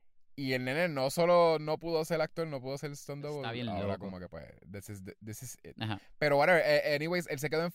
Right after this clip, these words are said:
Speaker 1: él se quedó, este, obsesionado con lo que es el trabajo de los stunt doubles y se hizo un montón de research y qué sé yo. Y ellos lo que hacen es, es entrevistar a otros stunt doubles. Y lo que, de las cosas que, que dicen muchas veces,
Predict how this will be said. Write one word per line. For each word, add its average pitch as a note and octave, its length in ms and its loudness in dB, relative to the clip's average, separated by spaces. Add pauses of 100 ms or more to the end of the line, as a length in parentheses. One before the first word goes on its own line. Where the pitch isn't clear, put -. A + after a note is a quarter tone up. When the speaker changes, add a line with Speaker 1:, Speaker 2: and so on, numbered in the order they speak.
(140)
Speaker 1:
él C#3 160 -2
se C#3 160 -6
quedó, D#3+ 260 2
este, C#3+ 300 -2
obsesionado B2+ 580 -2
con A2+ 160 -4
lo G#2 120 -4
que G2 180 -6
es A2+ 80 -6
el A#2+ 120 -6
trabajo A#2 460 0
de A2+ 60 -6
los G#2+ 140 -8
stunt A#2+ 200 -10
doubles D3+ 300 -8
y A2 140 -10
se G#2 180 -6
hizo G2+ 140 -10
un A2 60 -8
montón B2+ 200 -10
de B2 100 -4
research B2+ 320 -8
y A#2 60 -14
qué A#2 80 -10
sé C3+ 80 -10
yo. C#3 60 -12 (520)
Y C3 120 0
ellos C#3 120 0
lo D3 120 0
que D#3+ 80 0
hacen F#3 140 0
es, E3+ 320 -2
es C3+ 200 -4
entrevistar C3 560 -2
a D3+ 40 2
otros B2+ 220 -4
stunt C#3 240 -8
doubles. F#2 340 -8 (400)
Y D#3 120 -2
lo D3+ 100 6
que, - 160 -6
de C#3+ 160 2
las C3+ 120 2
cosas D3+ 240 -4
que, G3 260 2 (100)
que C#3+ 160 0
dicen E3+ 260 -2
muchas E3 400 -4
veces, C#3+ 320 -6